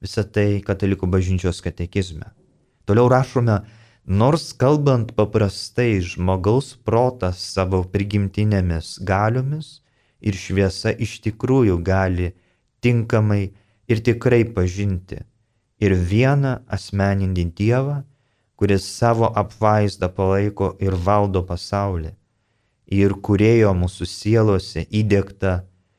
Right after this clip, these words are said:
prigimtinį įstatymą. Vis dėlto esti nemažai kliūčių šiam protui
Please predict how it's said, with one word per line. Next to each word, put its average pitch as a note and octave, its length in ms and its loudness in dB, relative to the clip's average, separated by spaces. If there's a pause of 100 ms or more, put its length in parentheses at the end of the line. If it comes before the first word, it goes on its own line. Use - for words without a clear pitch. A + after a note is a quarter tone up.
(160)
prigimtinį A2 800 2
įstatymą. E2 760 -4 (360)
Vis A#2 140 0
dėlto A#2+ 300 2 (260)
esti A#2+ 560 -2
nemažai G2 720 0
kliūčių F2+ 540 -4 (480)
šiam G2+ 420 -2
protui A2+ 720 0